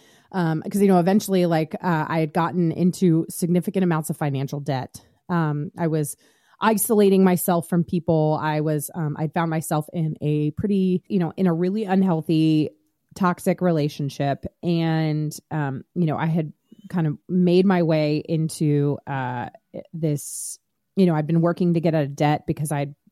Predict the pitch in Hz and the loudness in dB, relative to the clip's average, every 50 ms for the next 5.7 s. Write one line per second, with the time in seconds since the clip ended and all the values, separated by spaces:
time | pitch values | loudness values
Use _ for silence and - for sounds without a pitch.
0 | - 175 175 175 160 - - 160 156 156 - - 160 156 - 160 147 - 151 151 | -12 -10 -6 -4 -4 -4 -4 -4 -4 -4 -4 -4 -6 -6 -6 -8 -6 -4 -4 -4
1 | 147 - - 165 156 - - 160 151 151 - - 160 151 147 - - - - - | -4 -4 -4 -4 -4 -2 -2 -2 -2 -2 -2 0 0 0 0 -2 -2 -6 -6 -4
2 | 151 147 147 139 131 135 - - 147 - 220 220 214 214 208 - _ _ _ _ | -4 -6 -6 -6 -10 -12 -12 -12 -6 -2 0 2 2 2 0 -4 _ _ _ _
3 | _ _ _ _ _ _ _ _ _ _ _ _ _ _ - - _ - 220 190 | _ _ _ _ _ _ _ _ _ _ _ _ _ _ -16 -12 _ 0 2 2
4 | 180 170 165 160 160 156 151 - _ _ _ _ _ _ _ _ _ _ _ _ | 4 4 2 0 0 -2 -4 -6 _ _ _ _ _ _ _ _ _ _ _ _
5 | - - - 208 196 185 175 165 165 160 156 143 - | -10 -4 0 0 2 2 0 0 -2 -2 -4 -4 -8